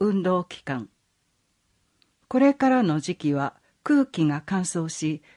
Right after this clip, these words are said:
火災が発生しやすくなります。身の回りに火災の危険がないか、今一度チェックしましょう。問い合わせ、予防課。火災の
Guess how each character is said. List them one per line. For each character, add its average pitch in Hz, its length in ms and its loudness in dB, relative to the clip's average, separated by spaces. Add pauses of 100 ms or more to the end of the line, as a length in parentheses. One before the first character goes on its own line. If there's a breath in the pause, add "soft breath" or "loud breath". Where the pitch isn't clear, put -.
火 208 140 -4
災 254 280 2
が 233 220 0
発 - 260 -4
生 254 220 2
し - 160 -4
や 233 120 0
す - 140 -8
く 139 120 -2
な 139 140 0
り 135 140 -4
ま 139 140 -4
す。 - 240 -18 (960)
身 233 140 6
の 254 200 6
回 220 280 2
り 202 160 -2
に 185 280 -4
火 220 160 -2
災 262 240 4
の 247 160 6
危 - 140 -14
険 226 220 2
が 214 180 2
な 208 160 2
い 151 80 0
か、 139 320 -6 (340 soft breath)
今 240 300 6
一 254 240 2
度 208 260 2
チ 233 140 2
ェ - 20 0
ッ 220 60 -6
ク 151 140 -4
し - 140 -2
ま 139 140 2
し - 160 -4
ょ 127 180 -4
う。 - 40 -20 (1080)
問 214 220 0
い 202 60 2
合 185 80 -2
わ 175 120 -2
せ、 151 320 -6 (280)
予 185 180 2
防 220 260 4
課。 175 280 -8 (1900)
火 208 140 -4
災 247 260 0
の 214 300 -2